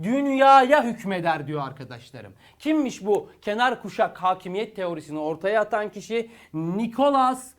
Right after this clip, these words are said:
Spikeman'miş arkadaşlarım. Tamam mıyız? Bunlar da modern hakimiyet teorileridir kıymetli dostlarım.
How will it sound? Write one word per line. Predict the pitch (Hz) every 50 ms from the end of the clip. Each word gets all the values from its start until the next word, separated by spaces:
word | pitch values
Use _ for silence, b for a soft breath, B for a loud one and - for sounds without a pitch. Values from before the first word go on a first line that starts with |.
| _ _ _
Spikeman'miş | _ - - - - - 262 254 254 247 240 - 190 180 165 156 151 143 139 131 -
arkadaşlarım. | 139 127 123 - 120 113 107 104 - - - 98 90 - _ _ _ _ _
Tamam | - 311 381 415 320 220
mıyız? | 170 135 - B B B B B B -
Bunlar | 285 294 285 294 277 269 233
da | 285 294
modern | 269 254 254 247 254 254 247 247
hakimiyet | 240 233 226 220 220 - 196 196 202 226 254 254 - -
teorileridir | 220 208 196 185 175 165 160 160 156 160 143 160 175 - 185
kıymetli | - - 185 170 160 156 143 143 - 143 151 165 185 196 180 143 147
dostlarım. | 147 143 139 143 - 139 131 127 127 123 120 117 110 107